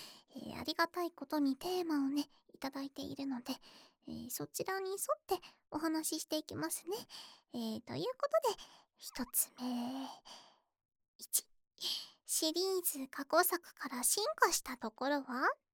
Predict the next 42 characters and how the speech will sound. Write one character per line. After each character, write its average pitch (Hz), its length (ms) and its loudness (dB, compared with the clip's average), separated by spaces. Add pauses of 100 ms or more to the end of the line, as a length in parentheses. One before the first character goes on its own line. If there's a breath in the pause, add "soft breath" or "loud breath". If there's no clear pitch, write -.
(560)
え - 0 -
ー 233 220 2 (140)
と、 220 200 -10 (720 loud breath)
こ - 120 -6
れ 381 140 2
は 415 200 2 (440 soft breath)
私 349 380 2
自 403 160 -4 (160)
身 349 80 4
の 294 180 2
進 392 260 2
化 330 160 0
し - 120 2
た 277 180 -6 (140)
点 311 260 2 (220)
と 453 140 0
い 277 260 0
う 240 40 -6
と - 140 -18
こ 254 200 -8
ろ 247 120 -4
で 240 140 -12
い - 300 -4
い 254 40 0
ん 247 80 0
で 233 100 -4
し - 160 0
ょ 233 40 -10
う - 80 -14
か 277 180 -10
ね。 294 60 -12 (480)
は - 100 -2
い。 277 60 2 (800 loud breath)
え - 40 -12 (220)
ー、 - 20 -6
そ 262 220 0
う 247 60 -2
で 240 100 -6
す - 160 2
ね。 247 440 0 (760 loud breath)
機 320 160 -6
材 392 160 2